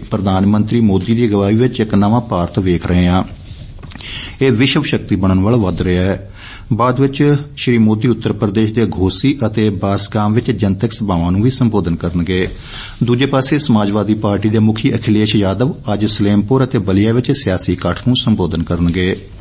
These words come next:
ਪੰਜਾਬ ਦੇ ਮੁੱਖ ਚੋਣ ਅਫਸਰ ਸਿਬਨ ਸਿੰਘ ਨੇ ਅੱਜ ਸਵੇਰੇ ਮੋਹਾਲੀ ਫੇਜ਼ ਚਾਰ ਤੋਂ ਇੱਕ ਵਾਕਾਥੌਨ ਨੂੰ ਝੰਡੀ ਵਿਖਾ ਕੇ ਰਵਾਨਾ ਕੀਤਾ। ਇਸ ਵਿੱਚ ਚੋਣਾਂ ਵਿੱਚ ਸਰਗਰਮ ਭਾਗੀਦਾਰੀ ਦੀ ਮਹੱਤਤਾ ਦੇ ਨਾਲ-ਨਾਲ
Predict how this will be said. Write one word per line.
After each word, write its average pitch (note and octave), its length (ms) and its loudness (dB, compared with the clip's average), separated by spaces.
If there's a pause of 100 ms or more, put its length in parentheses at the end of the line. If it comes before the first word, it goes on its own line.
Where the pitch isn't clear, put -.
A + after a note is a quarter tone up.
(1700)
ਪੰਜਾਬ B2 440 2
ਦੇ C#3+ 100 2
ਮੁੱਖ C3 300 2
ਚੋਣ A2+ 220 4
ਅਫਸਰ A#2+ 260 0
ਸਿਬਨ G#2+ 340 2
ਸਿੰਘ G#2+ 260 2
ਨੇ B2+ 160 2 (120)
ਅੱਜ G#2+ 100 -2
ਸਵੇਰੇ A2 300 0
ਮੋਹਾਲੀ G#2+ 460 2
ਫੇਜ਼ G#2 340 0
ਚਾਰ G2+ 260 0
ਤੋਂ B2 260 0 (120)
ਇੱਕ A2 440 0 (400)
ਵਾਕਾਥੌਨ G#2+ 580 2
ਨੂੰ A#2 340 2
ਝੰਡੀ G2 240 2
ਵਿਖਾ G2+ 300 0
ਕੇ A2+ 140 0
ਰਵਾਨਾ E2+ 320 0
ਕੀਤਾ। F2+ 480 -2 (1300)
ਇਸ C#3 220 2
ਵਿੱਚ D#3 160 0
ਚੋਣਾਂ A#2+ 320 2
ਵਿੱਚ B2+ 140 2
ਸਰਗਰਮ A#2 500 2
ਭਾਗੀਦਾਰੀ G#2 580 0
ਦੀ A2+ 120 2
ਮਹੱਤਤਾ G#2 440 0
ਦੇ G#2+ 120 0
ਨਾਲ-ਨਾਲ G2 560 0